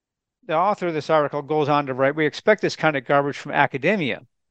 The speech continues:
For decades, colleges and universities have done this," and that's what I've been talking about. But West Point instituted this minor in twenty twenty. Okay, it's been on the radar screen since twenty twenty. So what you see here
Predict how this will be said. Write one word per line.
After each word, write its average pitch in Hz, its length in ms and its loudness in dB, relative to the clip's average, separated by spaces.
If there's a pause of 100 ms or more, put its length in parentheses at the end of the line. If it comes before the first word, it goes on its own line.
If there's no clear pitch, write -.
(160)
For 135 100 -10
decades, 139 400 -2
colleges 139 360 0
and 131 100 -10
universities 131 560 -4
have 123 140 -6
done 165 180 0
this," 104 180 -12
and 120 80 -12
that's 123 180 -10
what 131 80 -2
I've 120 100 -2
been 117 120 -10
talking 170 300 -2
about. 101 280 -12 (1700)
But 151 200 -2 (300)
West 175 320 4
Point 185 400 0
instituted 185 640 -2
this 143 220 -10
minor 160 340 2
in 127 60 -8
twenty 156 360 -4
twenty. 202 460 -6 (1300)
Okay, 123 280 -10 (520)
it's 147 120 -16
been 165 200 -4
on 160 400 0
the 143 80 -14
radar 156 260 2
screen 151 240 -6
since 147 240 -8
twenty 151 280 -2
twenty. 156 320 -4 (200)
So - 160 0
what 190 240 0
you 165 100 -6
see 269 360 -2
here 127 400 0